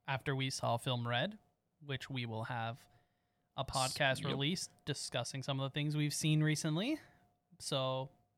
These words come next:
Speaker 1: if it's out before this, then you know our thoughts. If it's out after this,
Speaker 2: You will,
Speaker 1: n-,
Speaker 2: you will know
Speaker 1: you will
Speaker 2: our
Speaker 1: know
Speaker 2: thoughts.
Speaker 1: our thoughts, yeah. So after that, we, uh, hit up, hit up Chapters. They're having a big sale.
Speaker 2: Yep.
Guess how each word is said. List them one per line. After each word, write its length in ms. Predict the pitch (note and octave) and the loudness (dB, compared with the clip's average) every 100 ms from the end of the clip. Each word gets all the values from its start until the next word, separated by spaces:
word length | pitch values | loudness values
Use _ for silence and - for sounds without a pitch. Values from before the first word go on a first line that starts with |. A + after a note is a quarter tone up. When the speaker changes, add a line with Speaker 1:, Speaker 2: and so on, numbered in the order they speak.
| _ _ _ _ _ _ _ _ _ _ _ | _ _ _ _ _ _ _ _ _ _ _
Speaker 1:
if 160 | - C3 | -6 -2
it's 140 | C3+ C#3 | 2 4
out 200 | C3+ - | 4 2
before 280 | C3 D3+ F#3+ | 2 4 4
this, 160 | C4+ | 2
then 120 | - B2 | 2 2
you 120 | A#2+ | 2
know 340 | B2 E3+ D4+ - | 4 4 2 2
our 140 | D#3+ | 4
thoughts. 480 | F#3+ A#3 F4 - - - | 8 8 6 0 -8 -8
If 100 | D3 | -2
it's 80 | C#3 | 2
out 120 | C3+ | 4
after 240 | D#3 F3+ | 4 4
this, 360 | C4+ E4+ - - _ _ _ A3 A#3+ | 2 2 0 -8 _ _ _ -20 -10
Speaker 2:
You 120 | A#3 | -2
will, 220 | A#3+ B3+ D3+ | 4 6 4
Speaker 1:
n-, 60 | |
Speaker 2:
you 180 | D3+ F3 | 2 0
will 140 | F3 E3+ | 0 4
know 180 | D3 | 6
Speaker 1:
you 80 | D#3 | 8
will 80 | F3+ | 10
Speaker 2:
our 120 | G3+ | 8
Speaker 1:
know 140 | A3+ C#4+ | 8 8
Speaker 2:
thoughts. 60 | |
Speaker 1:
our 60 | D3+ A#2+ | 8 6
thoughts, 200 | G2+ - | 2 2
yeah. 180 | A3 G3+ - - _ _ _ | 0 -2 -4 -12 _ _ _
So 260 | - D#3 C#3+ | 2 8 10
after 240 | C3+ C#3+ C#3 | 8 6 6
that, 180 | D3 | 6
we, 240 | G3+ C3 B2+ | 6 4 6
uh, 260 | B2 B2 C3 | 6 4 2
hit 120 | - B2+ | 2 4
up, 240 | A#2+ - _ _ _ _ _ - | 4 2 _ _ _ _ _ -4
hit 100 | C3 | -2
up 80 | |
Chapters. 380 | - C3 C3 D#3 | 0 0 0 0
They're 120 | B2 | 0
having 220 | A#2+ A#2+ A2+ | 0 0 -2
a 40 | |
big 180 | A#2 A#2+ | -4 -6
sale. 380 | G#2+ A2 B2 - - - _ _ _ - | -4 -2 -4 -8 -18 -20 _ _ _ -8
Speaker 2:
Yep. 180 | F#2+ | -6